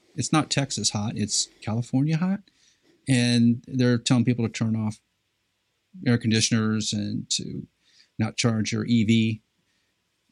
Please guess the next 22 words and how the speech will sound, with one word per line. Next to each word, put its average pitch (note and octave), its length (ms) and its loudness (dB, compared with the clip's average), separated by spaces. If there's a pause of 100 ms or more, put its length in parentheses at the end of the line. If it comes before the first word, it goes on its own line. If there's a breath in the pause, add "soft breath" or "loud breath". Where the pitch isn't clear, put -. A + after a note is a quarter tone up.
(460)
That D3 160 2
all E3 120 0
makes C3+ 240 0
sense D3 200 4
to F#3+ 100 0
me. G3 240 0 (1300)
But C#3 120 4
if C3+ 120 0
you C#3+ 120 4
have C3+ 440 4
a A#2+ 80 0
variable A#2+ 600 2
like G#2 320 -2 (100)
wind A#2 280 -2
turbines G#2 340 -2
going G#2+ 220 0
down G#2 240 -2
because G#2 260 0
of G2+ 100 -6
poor G2+ 160 -6
maintenance, G2+ 560 -2 (100)
I, A2 140 -10